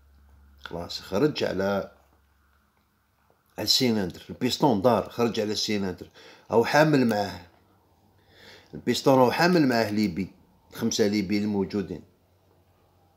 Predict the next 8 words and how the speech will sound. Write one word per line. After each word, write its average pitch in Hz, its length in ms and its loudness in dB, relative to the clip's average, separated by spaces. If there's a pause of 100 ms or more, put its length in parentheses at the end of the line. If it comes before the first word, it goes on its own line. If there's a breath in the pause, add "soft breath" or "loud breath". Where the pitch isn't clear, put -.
(200)
على 113 200 2
البيستون 107 460 0
وخمسه 127 460 -2
لي 127 120 2
بي 156 140 0
الموجودين 143 580 -2
على 113 140 -2
السيلندر. 85 560 -6